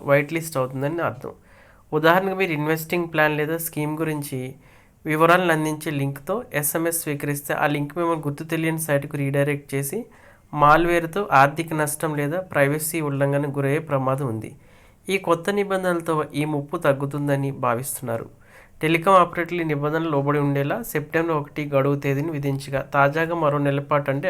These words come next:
అక్టోబర్ ఒకటి వరకు పొడిగించారు. అయితే టెలికాం రెగ్యులేటరీ అథారిటీ of ఇండియా ట్రాయ్ వైర్లెస్, వైర్లైన్ సర్వీసులు రెండింటి సర్వీస్ క్వాలిటీ ప్రమాణాలను అప్‌డేట్ చేసింది.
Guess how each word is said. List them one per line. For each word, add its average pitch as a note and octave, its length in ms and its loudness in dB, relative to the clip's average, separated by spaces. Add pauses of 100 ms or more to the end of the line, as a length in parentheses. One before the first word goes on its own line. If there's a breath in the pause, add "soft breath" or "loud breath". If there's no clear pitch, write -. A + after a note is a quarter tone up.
అక్టోబర్ D#3 420 -2
ఒకటి C#3 220 -2
వరకు D#3 160 -4 (100)
పొడిగించారు. A#2 540 -4 (920 soft breath)
అయితే F3 260 2 (320)
టెలికాం E3 400 0 (100)
రెగ్యులేటరీ D#3+ 540 -2 (120)
అథారిటీ C#3+ 420 2
of C#3+ 160 -8
ఇండియా C#3 280 -2
ట్రాయ్ B2+ 280 2 (140)
వైర్లెస్, C#3+ 460 0 (320)
వైర్లైన్ C#3+ 480 -2
సర్వీసులు C3+ 400 -4
రెండింటి C#3 360 -4 (100)
సర్వీస్ C3+ 300 -4 (100)
క్వాలిటీ B2+ 380 -4
ప్రమాణాలను B2 360 -6 (140)
అప్‌డేట్ C#3+ 400 -6
చేసింది. G2+ 460 -8